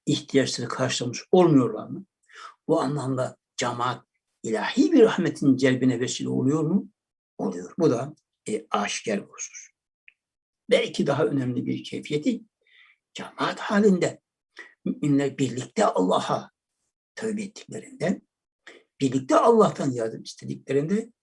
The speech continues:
ilahi inayet ve ilahi rahmet ziyadesiyle tecelli ettiği için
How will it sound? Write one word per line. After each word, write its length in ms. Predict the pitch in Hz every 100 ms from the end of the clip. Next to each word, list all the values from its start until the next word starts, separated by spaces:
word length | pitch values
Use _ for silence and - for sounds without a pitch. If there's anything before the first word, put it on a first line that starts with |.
| _ -
ilahi 440 | 113 202 196 185
inayet 680 | 269 330 247 202 196 160 -
ve 40 |
ilahi 480 | - 139 135 120 135
rahmet 380 | 123 131 117 - _ _ _ -
ziyadesiyle 920 | 123 123 107 110 - 269 247 - - _
tecelli 640 | - 127 131 - 120 117
ettiği 300 | 110 - 131
için 340 | 131 - 240